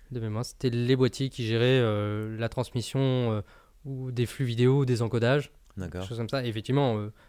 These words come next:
Speaker 1: par la compromission de ceux-ci, ça avait mené à une coupure, euh, ponctuelle, euh, de ce qui était diffusé à l'écran.
Speaker 2: D'accord. Donc l'annecy peut intervenir, mais bon, il se déplace pas, euh, c'est pas comme la, la, la gendarmerie qui est implantée partout et,
Speaker 1: Non.
Speaker 2: euh,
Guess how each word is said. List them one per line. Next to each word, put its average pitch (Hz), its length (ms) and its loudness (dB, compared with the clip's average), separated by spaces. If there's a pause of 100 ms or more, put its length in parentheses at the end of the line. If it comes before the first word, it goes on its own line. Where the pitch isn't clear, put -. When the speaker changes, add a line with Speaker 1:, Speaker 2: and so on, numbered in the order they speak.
(140)
Speaker 1:
par 131 140 4
la 127 100 2
compromission 123 540 -2
de 113 40 -4
ceux-ci, 120 380 -4
ça 123 160 -2
avait 107 140 -2
mené 110 260 -2
à 120 60 0
une 113 140 -4
coupure, 123 420 -4
euh, 110 40 -4
ponctuelle, 123 500 -4
euh, 107 120 -4 (240)
de 117 60 -8
ce - 80 -12
qui - 80 -8
était 123 160 -6
diffusé 117 380 -6
à 117 100 -2
l'écran. 113 280 -10 (240)
Speaker 2:
D'accord. 85 360 -10
Donc 82 160 -10
l'annecy 95 260 -4
peut 104 120 -6
intervenir, 95 520 -4
mais 95 140 -6
bon, 85 220 -10
il 78 80 -14
se - 40 -20
déplace 71 300 -12
pas, 98 140 -10
euh, 82 280 -10 (720)
c'est - 140 -18
pas 98 120 -4
comme 92 200 -8
la, 90 160 -4
la, 87 160 -4
la 92 140 -2
gendarmerie 95 720 -4
qui - 80 -8
est 92 40 -4
implantée 87 380 -6
partout 107 580 -6
et, 131 60 0
Speaker 1:
Non. 123 180 0
Speaker 2:
euh, 76 220 -8